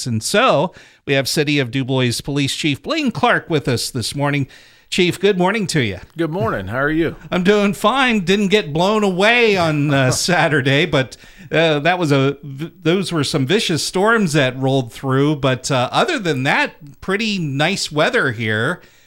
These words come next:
Speaker 1: uh, through the weekend
Speaker 2: Mm-hmm.
Speaker 1: and, uh, coming up this week.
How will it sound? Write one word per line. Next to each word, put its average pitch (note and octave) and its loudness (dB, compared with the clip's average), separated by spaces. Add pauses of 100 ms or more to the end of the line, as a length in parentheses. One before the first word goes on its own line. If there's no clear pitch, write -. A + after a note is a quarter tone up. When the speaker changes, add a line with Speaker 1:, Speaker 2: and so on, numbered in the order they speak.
(160)
Speaker 1:
uh, G#2 -2
through C#3+ -4
the C3+ -2
weekend C#3 -4
Speaker 2:
Mm-hmm. C#3 -6
Speaker 1:
and, A#2+ -8
uh, A2 -8 (260)
coming D3 -8
up D#3 -10
this - -6
week. G3 -8